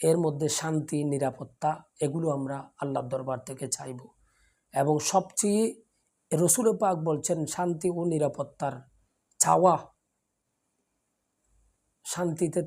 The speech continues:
আমি যেন দুনিয়ার মধ্যে শান্তিতে থাকতে পারি, আমি যেন নিরাপত্তার স-, সহিত বসবাস করতে পারি, এটা আল্লাহর কাছে চাওয়া, এটা আল্লাহ বেশি পছন্দ করেন। আল্লাহ ওই ব্যক্তিকে বেশি ভালোবাসেন,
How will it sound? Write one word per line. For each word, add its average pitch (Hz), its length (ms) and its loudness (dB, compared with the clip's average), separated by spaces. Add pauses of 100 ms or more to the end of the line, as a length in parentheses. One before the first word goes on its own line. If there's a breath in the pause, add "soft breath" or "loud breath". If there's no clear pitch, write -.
আমি 156 200 -2
যেন 170 200 2 (480)
দুনিয়ার 147 340 0
মধ্যে 139 300 -4
শান্তিতে 151 440 -6
থাকতে 139 300 -10
পারি, 143 300 -10 (560 soft breath)
আমি 175 260 2
যেন 175 220 6
নিরাপত্তার 156 600 0
স-, 175 400 -6
সহিত 160 400 -4
বসবাস 156 420 -4
করতে 175 300 -8
পারি, 175 240 -4 (560 soft breath)
এটা 170 260 0
আল্লাহর 160 320 2
কাছে 156 340 -4
চাওয়া, 160 520 -2
এটা 156 300 0
আল্লাহ 135 480 0
বেশি 135 440 -4
পছন্দ 139 420 -6
করেন। 156 280 -2 (840)
আল্লাহ 160 640 0 (600 loud breath)
ওই 214 220 6
ব্যক্তিকে 175 560 0
বেশি 151 280 -2
ভালোবাসেন, 139 640 -8